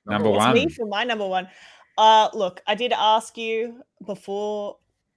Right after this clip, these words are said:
Speaker 2: we started recording if I could go by
Speaker 1: Oh,
Speaker 2: Jeff's
Speaker 1: yeah,
Speaker 2: year.
Speaker 1: I just,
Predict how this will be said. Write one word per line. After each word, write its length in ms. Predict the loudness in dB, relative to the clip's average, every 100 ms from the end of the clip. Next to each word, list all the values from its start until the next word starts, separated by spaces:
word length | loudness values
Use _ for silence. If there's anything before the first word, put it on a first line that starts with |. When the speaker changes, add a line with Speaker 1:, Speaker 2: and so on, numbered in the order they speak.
| _ _ _ _
Speaker 2:
we 80 | -10
started 300 | -4 -2 -2
recording 500 | -4 -8 -6 -6 -8
if 300 | -10 -10 -8
I 100 | -8
could 180 | -8 -8
go 140 | -6
by 160 | -2 -2
Speaker 1:
Oh, 100 | 0
Speaker 2:
Jeff's 180 | -2 0
Speaker 1:
yeah, 340 | 4 6 8
Speaker 2:
year. 80 | 6
Speaker 1:
I 80 | 4
just, 320 | 0 0 0